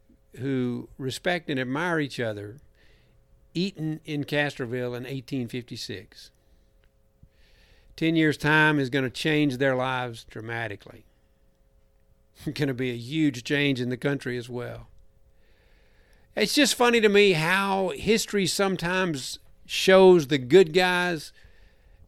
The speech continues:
and they're really not so good. And people who left, get left out from the historical discussion are sometimes some of the most co-,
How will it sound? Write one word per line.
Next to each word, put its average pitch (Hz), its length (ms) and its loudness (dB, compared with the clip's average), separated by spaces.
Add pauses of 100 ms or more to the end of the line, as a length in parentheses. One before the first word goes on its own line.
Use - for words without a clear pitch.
(100)
and 143 140 -4
they're 156 140 4
really 196 240 6
not 180 240 4
so 170 180 0
good. 156 500 -2 (380)
And 156 180 -8
people 233 300 2
who 202 160 0
left, 190 400 0
get 190 180 0
left 196 320 -4
out 214 300 -2
from 147 180 -2
the 135 80 2
historical 135 680 -2 (120)
discussion 135 680 -6 (380)
are 143 100 -6
sometimes 208 600 -6
some 196 220 -6
of 185 60 -2
the 180 60 -4
most 175 240 -2
co-, 156 240 -6